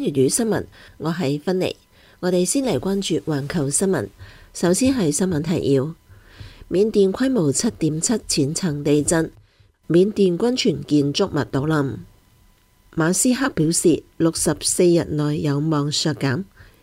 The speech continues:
一萬億美元政府支出。司法部已合併槍支管理局同緝毒局。火神火箭獲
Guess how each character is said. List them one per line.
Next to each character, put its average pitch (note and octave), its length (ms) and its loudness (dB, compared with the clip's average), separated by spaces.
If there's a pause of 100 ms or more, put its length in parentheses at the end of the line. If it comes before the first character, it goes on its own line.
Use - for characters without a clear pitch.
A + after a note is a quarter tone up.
一 G3+ 180 4
萬 C#3+ 300 0
億 E3+ 200 2
美 C#3 140 0
元 C#3 240 0
政 D3 240 0
府 C3 220 0
支 F#3 180 2
出。 A#3 220 0 (880)
司 B3+ 200 2
法 G#3+ 160 4
部 D#3+ 220 2
已 D3 220 4
合 D3+ 180 -2
併 D#3 340 0
槍 G#3 300 2
支 G3+ 240 2
管 D3+ 180 2
理 E3 140 0
局 B2+ 140 0
同 C3+ 340 -2
緝 F#3 260 -2
毒 C3 120 2
局。 B2 260 0 (840)
火 E3+ 280 2
神 D#3+ 280 0
火 D#3+ 280 0
箭 F3+ 240 2
獲 D3+ 180 2